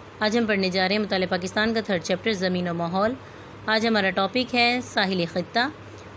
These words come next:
जिसके main points इलाके, आबो हवा, नबातात, मौशी हालात और आबादी हैं। First one, इलाके। ये ख़ित्ता सुबह बलूचिस्तान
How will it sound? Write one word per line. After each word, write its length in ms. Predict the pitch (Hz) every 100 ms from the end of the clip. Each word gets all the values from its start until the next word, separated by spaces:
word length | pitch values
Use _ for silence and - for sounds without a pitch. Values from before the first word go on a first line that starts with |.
| -
जिसके 320 | 214 240 254
main 260 | 233 233 262
points 500 | 233 208 208 208 214
इलाके, 460 | 190 185 180 220 226 233 220
आबो 220 | 180 180
हवा, 380 | 175 180 190 208
नबातात, 720 | 202 170 165 185 185 196 208 202
मौशी 320 | 175 170 202
हालात 460 | 196 196 196 214 233
और 120 | 208
आबादी 380 | 165 160 156 160
हैं। 220 | 165 156 156 - - - - - - - - - - - - - - - - -
First 280 | 247 262 214
one, 280 | 190 214 247 240
इलाके। 460 | 180 170 160 226 254 - - - - - - - - - - - -
ये 180 | 202 277
ख़ित्ता 340 | 233 202 233
सुबह 220 | 240 220 190
बलूचिस्तान 840 | 175 175 190 - 202 214 254 262